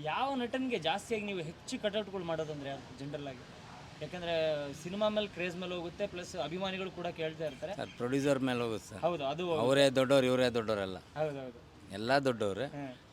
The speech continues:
Speaker 2: ಯಾರ್ಯಾರು ಅವ್ರ ಇದ್ರ ಮೇಲೆ ಹೆಂಗೆ ಹೆಂಗೆ ಕೇಳ್ತಾರೆ ಹಂಗೆ ಮಾಡಿಸ್ತಾರೆ ಅವ್ರು.
Speaker 1: ಹ್ಮ್, ಹ್ಮ್, ಹ್ಮ್.
Speaker 2: ಇವಾಗ ಜಾಸ್ತಿ ಮಾಡಿದ ಲೆಕ್ಕ ತೊಗೊಂಡು ಅಂದ್ರೆ ನನ್ನ ಇದರಲ್ಲಿ ಸಿನಿಮಾ ಇದರಲ್ಲಿ ಅಂದ್ರೆ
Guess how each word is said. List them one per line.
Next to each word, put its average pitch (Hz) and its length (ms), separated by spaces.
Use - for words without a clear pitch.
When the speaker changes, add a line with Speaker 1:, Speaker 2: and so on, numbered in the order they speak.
Speaker 2:
ಯಾರ್ಯಾರು 156 800
ಅವ್ರ 135 220
ಇದ್ರ 139 220
ಮೇಲೆ 151 260
ಹೆಂಗೆ 151 160
ಹೆಂಗೆ 151 140
ಕೇಳ್ತಾರೆ 143 320
ಹಂಗೆ 139 160
ಮಾಡಿಸ್ತಾರೆ 107 540
ಅವ್ರು. 90 340
Speaker 1:
ಹ್ಮ್, 143 120
ಹ್ಮ್, 135 140
ಹ್ಮ್. 127 200
Speaker 2:
ಇವಾಗ 120 220
ಜಾಸ್ತಿ 143 360
ಮಾಡಿದ 151 320
ಲೆಕ್ಕ 139 240
ತೊಗೊಂಡು 143 420
ಅಂದ್ರೆ 139 180
ನನ್ನ 131 460
ಇದರಲ್ಲಿ 120 640
ಸಿನಿಮಾ 139 420
ಇದರಲ್ಲಿ 110 260
ಅಂದ್ರೆ 110 340